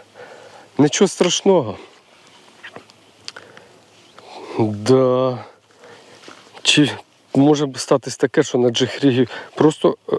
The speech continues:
сам він розтягнувся, цей карабін, а потім уже коли тащив, чи він, е, ну, коли я його тащив, грузик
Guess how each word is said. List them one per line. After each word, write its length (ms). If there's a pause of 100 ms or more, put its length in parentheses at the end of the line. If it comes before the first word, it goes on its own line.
(100)
сам 380
він 200
розтягнувся, 800
цей 200
карабін, 480
а 40
потім 320
уже 160
коли 260
тащив, 460 (400)
чи 140
він, 240
е, 220 (260)
ну, 100
коли 280
я 80
його 180
тащив, 440
грузик 460